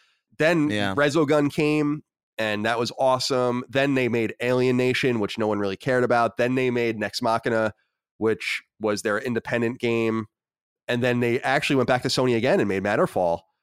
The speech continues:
Speaker 1: So Sony has always been willing to work with them. And so this seems to make sense. And I think a lot of people are now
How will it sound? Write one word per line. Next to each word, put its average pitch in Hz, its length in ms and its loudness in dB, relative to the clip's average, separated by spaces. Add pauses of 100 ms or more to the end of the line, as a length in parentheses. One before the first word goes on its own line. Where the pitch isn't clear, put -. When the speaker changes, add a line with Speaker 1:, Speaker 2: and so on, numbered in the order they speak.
(120)
Speaker 1:
So - 140 0
Sony 180 300 4
has 165 120 4
always 143 580 2
been 113 200 -2
willing 110 260 0
to 107 100 -6
work 104 140 -2
with 90 100 -8
them. 58 260 -10 (640)
And 104 480 -2
so 139 420 2
this 180 240 0
seems 202 260 2
to 151 80 0
make 143 400 0
sense. - 540 0 (120)
And 110 420 -2
I 120 140 0
think 156 180 -2
a 170 60 0
lot 143 140 4
of 127 60 -6
people 123 180 0
are 117 100 2
now 95 500 0